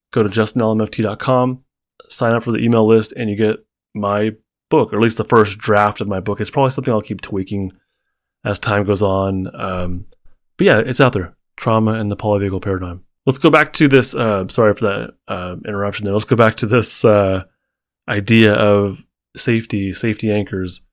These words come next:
or safety cues. Safety cues are, again, they're these things that trigger that autonomic pathway, basically, of safety and social engagement. It's something that helps you feel more grounded in the present moment, more safe,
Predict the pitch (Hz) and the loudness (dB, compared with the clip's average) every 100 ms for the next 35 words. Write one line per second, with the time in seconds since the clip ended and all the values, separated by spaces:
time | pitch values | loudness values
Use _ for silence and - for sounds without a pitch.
0 | _ _ - 95 110 98 95 - 110 98 | _ _ -10 -4 -4 -4 -8 -2 0 0
1 | 95 - _ _ _ _ _ _ _ _ | -2 -6 _ _ _ _ _ _ _ _
2 | _ _ _ _ _ _ _ - 143 143 | _ _ _ _ _ _ _ 0 2 2
3 | 139 165 151 139 143 131 110 110 123 139 | -2 2 6 6 4 2 4 6 4 2
4 | 127 139 123 92 95 - 113 110 113 - | -2 0 2 2 -2 -4 0 2 0 0
5 | 127 120 117 113 110 107 - _ - - | 0 0 0 0 0 0 -4 _ -14 -2
6 | 131 117 113 110 101 101 101 - - 113 | 2 4 4 4 0 -2 -2 -6 -6 -4
7 | 107 107 98 92 - _ _ _ - 117 | -2 -2 -4 -8 -18 _ _ _ -6 -4
8 | 120 104 90 87 95 92 104 - 98 95 | -4 -4 -4 -4 -8 -8 -10 -8 -8 -8
9 | 107 98 95 92 - - 107 110 101 98 | -6 -6 -6 -10 -8 0 0 0 -2 -2
10 | 104 98 90 104 95 98 131 135 92 - | -4 -6 -6 -4 -4 -2 -2 -2 -6 -12
11 | _ _ _ _ _ _ - 104 - 104 | _ _ _ _ _ _ -8 -4 -2 -2
12 | 107 98 98 - 107 98 95 85 92 95 | -2 -2 -4 -4 -6 -6 -6 -6 -6 -8
13 | 87 85 95 120 _ _ _ _ - 95 | -8 -8 -10 -12 _ _ _ _ -10 -6
14 | 92 95 92 92 104 95 95 98 - 95 | -4 -4 -4 -4 -6 -6 -6 -4 -6 -8
15 | 87 - 92 113 - | -8 -6 -6 -8 -14